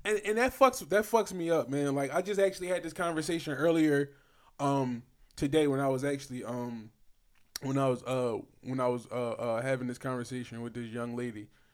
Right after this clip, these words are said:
She was saying she's getting old. She says that she's, she's about to turn twenty-nine. So I told her, I was like, "Look at this, right?" I was like,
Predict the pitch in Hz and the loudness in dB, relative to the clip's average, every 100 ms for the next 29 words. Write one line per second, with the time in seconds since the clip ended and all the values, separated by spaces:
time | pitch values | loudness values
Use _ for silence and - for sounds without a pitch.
0 | _ - - 175 165 170 143 180 165 139 | _ -14 -8 -6 -4 -2 -2 -4 -4 -2
1 | 131 123 117 131 127 113 - _ _ _ | -2 -2 0 2 2 -4 -10 _ _ _
2 | - - 180 180 165 139 135 131 170 160 | -12 -8 -4 2 2 2 -2 -4 -6 -8
3 | 131 - 208 190 147 139 160 143 139 143 | -8 -8 -4 0 0 0 -2 -2 0 -2
4 | 135 139 127 110 104 _ _ - 165 185 | 0 0 0 -4 -8 _ _ 2 4 6
5 | 208 185 180 175 170 240 247 220 185 127 | 6 6 4 2 0 -2 -4 2 2 4
6 | 156 147 139 175 170 156 | 2 2 0 0 0 0